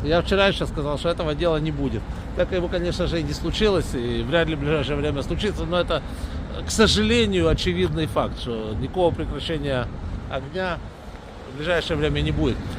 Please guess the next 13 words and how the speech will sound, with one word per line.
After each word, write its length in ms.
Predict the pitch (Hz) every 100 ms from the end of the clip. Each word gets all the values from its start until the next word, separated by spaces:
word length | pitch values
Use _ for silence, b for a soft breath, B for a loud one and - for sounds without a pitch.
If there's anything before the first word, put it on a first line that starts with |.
| B -
Но 100 | 220
он 120 | 240
сегодня 280 | 247 240 233
выступил 440 | 233 - - 208
по 160 | - 190
второму 420 | 226 208 185 170
кругу, 380 | 214 269 233 220
говорит: 320 | 208 208 190
«Приходите 560 | - 175 202 226 214
ко 160 | 196 202
мне 200 | 196 208
на 140 | 190 180
канал, 460 | 185 196 214 208